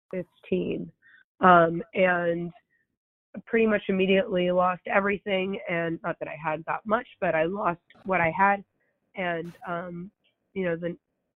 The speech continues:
I was homeless from fifteen to nineteen off and on,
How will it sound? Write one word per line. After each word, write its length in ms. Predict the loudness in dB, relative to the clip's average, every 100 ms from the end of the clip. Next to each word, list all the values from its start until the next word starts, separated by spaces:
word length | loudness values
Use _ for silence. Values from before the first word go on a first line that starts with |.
| _ _
I 600 | -6 -4 0 0 0 -4 -8
was 120 | -10 -10 -4
homeless 400 | 2 4 2 0 -4 _ -8
from 560 | -2 0 0 0 -2 -4 -10 -20 _ _ _ -2 0
fifteen 500 | 0 0 2 2 2
to 100 | 4
nineteen 640 | 6 6 4 0 -4 -2
off 160 | -4 -4
and 100 | -6
on, 260 | -6 -8